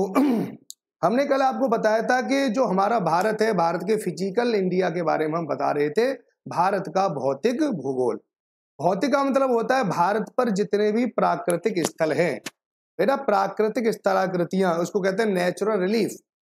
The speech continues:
जो भारत में natural relief हैं, उनके बारे में हम बताएंगे। तो जो हमने बताया था कि भारत के natural relief कैसे हैं, तो हमने बताया था कि सबसे अगर ऊपर का अगर हम part देखेंगे, तो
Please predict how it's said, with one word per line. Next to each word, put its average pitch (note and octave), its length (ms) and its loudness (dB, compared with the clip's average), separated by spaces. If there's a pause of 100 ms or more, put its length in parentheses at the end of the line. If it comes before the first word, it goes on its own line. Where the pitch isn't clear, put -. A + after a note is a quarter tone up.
जो C4+ 220 2
भारत F3+ 460 0
में C4+ 180 4
natural A3 520 0
relief F#3+ 400 0
हैं, B3 260 0 (200)
उनके C#4+ 300 2
बारे G3+ 260 2
में F#3 80 2
हम A#3+ 140 2
बताएंगे। D#3+ 500 0 (300)
तो C#4 120 2
जो D4 200 2
हमने C#4+ 340 2
बताया G#3 480 2
था A#3 180 0
कि B3+ 140 0
भारत F3 380 0
के B3+ 140 0
natural G#3 400 0
relief G#3+ 340 0
कैसे F#3+ 340 2
हैं, A3+ 200 0 (520)
तो C4+ 60 4
हमने B3 240 2
बताया A3 380 2
था C#4 140 0
कि C4+ 100 0
सबसे B3 380 2
अगर B3+ 280 2
ऊपर A#3 320 0
का C4 100 2
अगर A3+ 240 2
हम A3 160 0
part G3 300 0
देखेंगे, E3 600 0 (440)
तो G#3 140 4